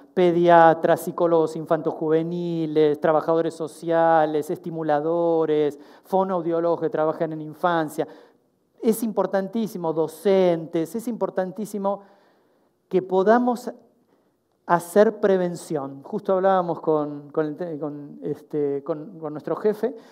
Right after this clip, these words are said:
eh, sobre, eh, la cuestión de la prevención. Poco tiempo para hacer prevención.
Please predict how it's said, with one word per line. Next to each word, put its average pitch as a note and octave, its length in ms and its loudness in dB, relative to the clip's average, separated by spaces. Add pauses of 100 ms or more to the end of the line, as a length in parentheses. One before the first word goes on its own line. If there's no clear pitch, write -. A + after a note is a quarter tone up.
(160)
eh, D3+ 680 2 (120)
sobre, F#3+ 680 0
eh, D3 760 -2
la E3 140 2
cuestión G3 320 -6
de F#3 80 -2
la D#3 100 2
prevención. C#3+ 640 -6 (1160)
Poco G#3 360 4
tiempo D#3+ 460 -4
para C3+ 160 -8
hacer C3+ 220 -12
prevención. B2+ 680 -14